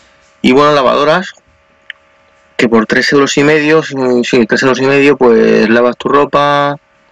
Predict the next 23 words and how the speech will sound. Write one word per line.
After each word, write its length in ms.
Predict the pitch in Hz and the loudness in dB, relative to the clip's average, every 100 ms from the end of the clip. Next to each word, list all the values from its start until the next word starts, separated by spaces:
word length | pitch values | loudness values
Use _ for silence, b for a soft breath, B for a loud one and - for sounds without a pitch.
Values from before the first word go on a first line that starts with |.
| _ _ | _ _
Luego 280 | 127 120 117 | 0 2 2
tienes 180 | 117 117 | 2 0
también 220 | 120 117 | 0 0
secadoras 560 | 110 117 113 117 131 - | -2 -2 -2 -2 -2 -4
por 140 | - 113 | -6 -4
tres 220 | 127 - | -4 0
euros. 320 | 147 151 185 190 _ _ _ _ _ _ _ _ _ _ - | 2 2 0 -4 _ _ _ _ _ _ _ _ _ _ -4
Y 260 | 117 110 104 | 0 2 2
como 120 | 107 | 2
habéis 140 | 110 | 0
visto, 200 | 113 127 | -2 -2
pues 140 | 123 - | -4 -4
<laughs> 100 | - | -2
tienen 160 | 120 | -2
tus 180 | - 113 | 0 -2
libritos 480 | 110 113 120 117 120 | 0 2 0 0 -2
allí 240 | 110 120 | 0 0
para, 280 | 123 113 113 | 0 -2 -2
<laughs> 60 | - | -4
por 120 | 117 | -4
si 120 | - | -2
te 100 | 104 | -2
quieres 160 | 107 | -2